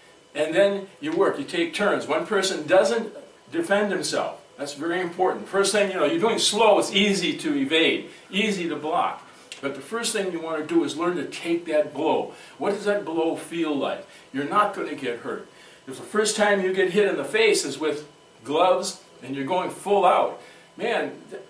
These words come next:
you, you think you're dead. You think you're, you're really gonna, you're hurt. All right? And that's because you've never been hit there. You,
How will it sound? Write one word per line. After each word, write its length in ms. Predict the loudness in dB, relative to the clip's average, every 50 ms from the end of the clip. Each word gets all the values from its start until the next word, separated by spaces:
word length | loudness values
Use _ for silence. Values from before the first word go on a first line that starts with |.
| -18 -12
you, 200 | -8 -4 -4 -2
you 180 | 0 0 0
think 220 | 0 0 -4 -4 -2
you're 100 | -4 -2
dead. 460 | 2 4 6 6 6 6 2 0 -4
You 100 | -4 -2
think 200 | -2 -2 -2 -2
you're, 200 | -4 -4 -4 -6 -6 -6
you're 100 | -6 -6
really 340 | -4 -2 -2 0 0 0
gonna, 200 | -2 -4 -6 -6
you're 160 | -8 -8 -8 -8
hurt. 420 | -6 -4 -2 -2 -4 -4 -8 -14 -20 -20 -20 -20 -20 _ -10
All 80 | -8
right? 180 | -6 -6 -6 -6
And 120 | -6 -4 -2
that's 180 | -2 -2 -2
because 540 | -4 -8 -10 -8 -6 -2 -2 0 0 0 -2
you've 160 | -4 -6 -8
never 280 | -6 -4 -4 -2 -2 -2
been 200 | -4 -4 -6 -6
hit 260 | -6 -4 -6 -6 -6
there. 100 | -6 -8
You, 160 | -8 -8 -10